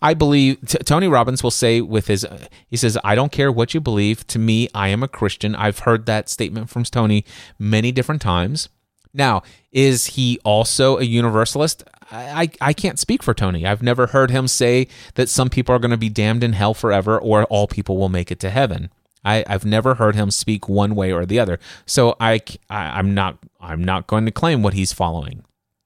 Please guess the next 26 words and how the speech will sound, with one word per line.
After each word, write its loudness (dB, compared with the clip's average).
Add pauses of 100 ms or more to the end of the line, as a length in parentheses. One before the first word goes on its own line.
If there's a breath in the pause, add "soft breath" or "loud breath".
(640 loud breath)
Now, 4
is 2
he 0
involved 2
in 0
some 2
New 4
Age -2
stuff? 0 (440)
Yeah, 2
sure. 4
He's 0
read, 0
he's -2
an 2
incredibly 2
well-read 2
person. -4 (480 loud breath)
And 2
yes, 2
he's 2
interviewed 2
and -2
learned 2
from 0
an, 0